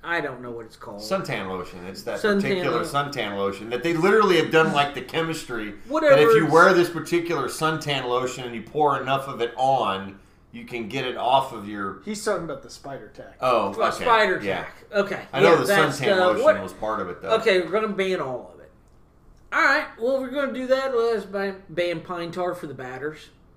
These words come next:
Speaker 1: Ban batting gloves.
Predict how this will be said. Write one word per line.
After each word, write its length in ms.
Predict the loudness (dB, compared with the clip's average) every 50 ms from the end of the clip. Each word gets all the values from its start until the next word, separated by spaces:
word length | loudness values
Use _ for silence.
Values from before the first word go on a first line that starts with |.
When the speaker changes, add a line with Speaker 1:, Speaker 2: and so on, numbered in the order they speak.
| _ _ _ -20 _ _ -20 -20 -20 -20 -20 -20 -20 -20 -20 -20 -20 -8
Speaker 1:
Ban 420 | -2 -2 -2 0 -2 -6 -8 -12 -18 -18 -16 -14
batting 340 | -14 -12 -12 -12 -12 -10
gloves. 520 | -8 -6 -6 -6 -6 -6 -8 -10 -16 -20